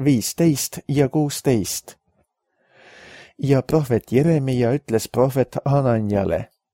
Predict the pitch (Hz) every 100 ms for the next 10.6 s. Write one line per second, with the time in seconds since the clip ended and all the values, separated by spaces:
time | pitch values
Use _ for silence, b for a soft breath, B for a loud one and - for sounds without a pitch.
0 | _ _ _ - 180 151 107 120 127 107
1 | - 104 - 120 131 147 117 101 90 -
2 | _ _ _ _ b b b b 151 160
3 | - 147 131 127 135 143 123 139 120 156
4 | 175 117 - 104 95 92 - _ 117 127
5 | 120 - 170 156 117 117 120 - 151 120
6 | 104 - 107 98 98 151 - 110 104 143
7 | - - 147 147 135 101 - - - _
8 | _ _ B B B B B - - 165
9 | 156 127 117 - 139 - 117 120 135 -
10 | 151 139 147 123 95 92